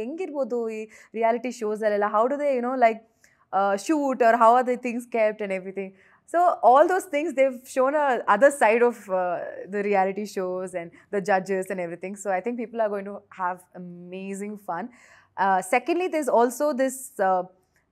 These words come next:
very sensitive, uh, topic where, you know, they're, they're blind people. They, how will they fall in love and how do they understand each other? Or, um, why is Balu blind? Or, like, wha-, what is, what is happening in his life and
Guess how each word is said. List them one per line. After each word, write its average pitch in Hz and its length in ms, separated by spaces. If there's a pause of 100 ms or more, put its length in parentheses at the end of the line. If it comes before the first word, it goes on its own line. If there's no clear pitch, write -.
very 311 180 (120)
sensitive, 254 500 (200)
uh, 185 120 (140)
topic 202 280 (140)
where, 196 220
you 196 100
know, 220 140
they're, 208 220
they're 208 200 (100)
blind 220 240 (140)
people. 202 260 (200)
They, 196 120 (600)
how 240 120
will 262 160
they 240 160
fall 202 240
in 190 60 (100)
love 180 180 (120)
and 180 160
how 202 80 (180)
do 233 140
they 214 80 (100)
understand 226 480
each 185 220
other? 170 200 (540)
Or, 196 100 (280)
um, 170 180 (300)
why 196 100 (140)
is 285 40 (140)
Balu 208 260 (240)
blind? 208 440
Or, 180 40 (140)
like, 175 120 (120)
wha-, 165 200 (120)
what 202 180
is, 220 80 (100)
what 208 140
is 240 140
happening 208 280
in 208 120
his 185 80 (120)
life 170 220
and 190 80